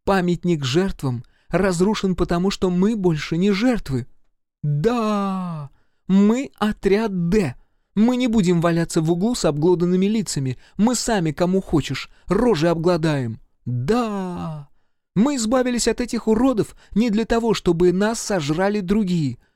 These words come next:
Будет и на демонов управа. Найдём тех, кто сможет нормально перевести эту чёртову книгу. Без обид, Марина Олеговна. Добудем оружие против тварей. Соберём людей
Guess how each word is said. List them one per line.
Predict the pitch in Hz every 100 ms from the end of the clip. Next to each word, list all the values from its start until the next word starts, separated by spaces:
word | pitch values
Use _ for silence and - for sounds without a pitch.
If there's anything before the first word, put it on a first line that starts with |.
| _
Будет | 160 165 196 202 202
и |
на | 196 196
демонов | 180 165 143 143 -
управа. | 151 151 147 135 131 - _
Найдём | 160 214 190 208 185
тех, | 170 247 - - _
кто | - 202
сможет | 190 214 196 190 196
нормально | 196 208 175 156
перевести | 156 185 180 - 240
эту | 202 175
чёртову | - 185 156 180
книгу. | 196 175 156 139 147 _ -
Без | 214 196
обид, | 185 123 - - -
Марина | 185 190 185 160
Олеговна. | 151 131 131 139 - -
Добудем | 170 226 202 226 196 185
оружие | 196 240 220 196
против | 208 214 220
тварей. | - 190 165 139 123 _
Соберём | - 220 202 226 233
людей | 240 190 170